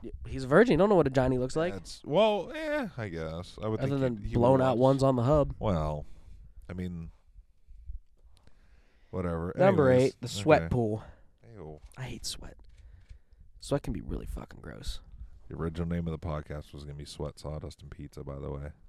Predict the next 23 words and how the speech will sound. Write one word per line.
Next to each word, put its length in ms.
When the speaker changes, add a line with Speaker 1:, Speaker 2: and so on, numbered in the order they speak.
Speaker 1:
It 40
was. 440
Speaker 2:
Anyways, 420
Speaker 1:
We, 100
we 160
can 100
Speaker 2:
continue. 60
Speaker 1:
make 180
those 160
shirts, 300
though. 220
Speaker 2:
Well, 100
yeah, 120
because 280
that 180
is 120
technically 480
a 80
post 320
I 80
made 200
in 60
twenty 300